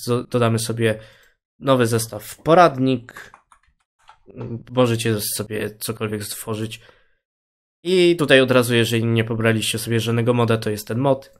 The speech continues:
więc dodaj, poradnik, siedemdziesiąt pięć bajtów. No, tylko dostaliście wszystkie pliki, które potrzebne, żeby wysłać ten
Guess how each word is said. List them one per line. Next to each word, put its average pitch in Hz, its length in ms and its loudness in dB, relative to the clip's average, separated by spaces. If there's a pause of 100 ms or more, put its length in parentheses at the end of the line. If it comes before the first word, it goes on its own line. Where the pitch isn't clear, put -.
(160)
więc 107 180 -8
dodaj, 127 380 4 (640)
poradnik, 113 540 2 (100)
siedemdziesiąt 123 520 -2
pięć 110 220 -10
bajtów. 120 460 0 (760)
No, 208 160 0 (260)
tylko 170 260 6
dostaliście 117 760 0 (120)
wszystkie 127 320 -6
pliki, 117 260 -10
które 113 260 0
potrzebne, 113 400 -2
żeby 110 240 -2
wysłać 117 380 -2
ten 110 280 -4